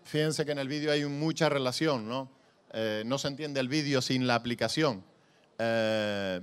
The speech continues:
van juntas, van de la mano, tanto lo que es el vídeo, insisto, como la aplicación, donde se recoge toda la información de nuestros servicios, ¿no? Entregaremos, pues, también un, eh, por eso le decía lo importante de nuestras redes, ¿no? Con un código vip,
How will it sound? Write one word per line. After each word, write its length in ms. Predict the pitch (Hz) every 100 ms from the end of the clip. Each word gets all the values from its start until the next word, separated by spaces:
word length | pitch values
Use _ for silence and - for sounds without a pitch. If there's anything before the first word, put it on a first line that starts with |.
| - _
van 300 | 117 143 143
juntas, 360 | 135 151 120 107
van 240 | 123 123
de 140 | 123 120
la 100 | 120
mano, 280 | 131 110
tanto 380 | 101 120 120 117
lo 100 | 110
que 100 | 117
es 60 | 117
el 140 | 107
vídeo, 260 | 113 120 117
insisto, 440 | 107 123 120 127
como 240 | 127 123 120
la 100 | 113
aplicación, 680 | 117 110 104 - 131 127 123 - - - -
donde 320 | 117 127 123
se 120 | 131
recoge 420 | 120 120 147 143
toda 300 | - 147 139
la 120 | 135
información 680 | 127 - 117 117 120 131 127
de 120 | 117 117
nuestros 340 | 117 113 113
servicios, 460 | 113 110 110 92 92
¿no? 180 | 135 175 - - - -
Entregaremos, 680 | 123 120 127 135 156 156 139
pues, 160 | 147
también 480 | - 131 139 147 123 - -
un, 400 | - 139 139 131 113 - _ -
eh, 100 | 107
por 160 | 139
eso 380 | 151 156 156 147 -
le 140 | 135
decía 280 | 131 151 151
lo 60 |
importante 560 | 147 127 131 156 151 139
de 100 | 131
nuestras 320 | 127 127 123
redes, 260 | 135 147 120
¿no? 180 | 139 135
Con 140 | 131
un 100 | 139
código 360 | 147 143 135 127
vip, 220 | 143